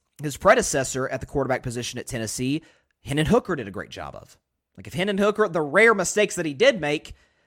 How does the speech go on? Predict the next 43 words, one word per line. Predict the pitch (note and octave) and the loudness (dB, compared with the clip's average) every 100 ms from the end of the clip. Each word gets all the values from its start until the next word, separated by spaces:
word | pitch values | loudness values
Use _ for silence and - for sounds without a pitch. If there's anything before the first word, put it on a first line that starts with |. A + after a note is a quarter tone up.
| _ | _
okay, | D3 | -6
move | C#3 E3+ F#3+ | 0 4 8
on | A#3 | 8
from | A#3 A#3+ | 6 0
it, | B3 D3 | -2 -4
let's | - | 0
go | F#3 | 2
to | |
the | F3+ | 2
next | F3+ - | -2 -6
play. | E3 G#2 C#2 _ _ _ _ _ | -8 -8 -8 _ _ _ _ _
Joe | A#2+ F3+ | -4 -4
Milton | F3 D#3+ | -2 -6
has | E3 C3+ | -8 -8
struggled | - E3 C3 | -4 -2 -2
with | - | -2
that | A#2 | -4
at | - | -4
times. | C3 F2 A1 - _ _ _ _ _ _ _ _ _ _ _ _ _ _ _ | -8 -10 -12 -20 _ _ _ _ _ _ _ _ _ _ _ _ _ _ _
If | C3 D3 | -6 -4
he | F#3 | -6
can | F3 F3 | -6 -10
correct | - E3 F#3 | 0 0 2
that | G#3 G#3 G#3 - | 2 2 0 -20
here | - E3 | -6 -4
at | F3 | -2
Tennessee | F#3+ F#3 - G3 | -6 -4 -2 -2
this | F3 | -2
last | F#3 F3+ F3+ | -2 -2 -4
year | F#3+ | -4
there, | F3+ G3+ G#3+ - _ _ | -2 -4 -4 -12 _ _
and | A2 | -8
if | A#2 | -6
he | D3+ D#3+ | -6 -6
ends | F#3 F3 | -4 -2
up | F#3+ | -2
with | F#3 | -2
a | E3+ | -4
coach | F3+ F#3+ - | -2 -2 -4
that | |
can, | E3 C#3+ A#2+ _ _ - | -8 -8 -10 _ _ -8
that | C3 | -8
can | C3+ B2 G#2 | -6 -8 -8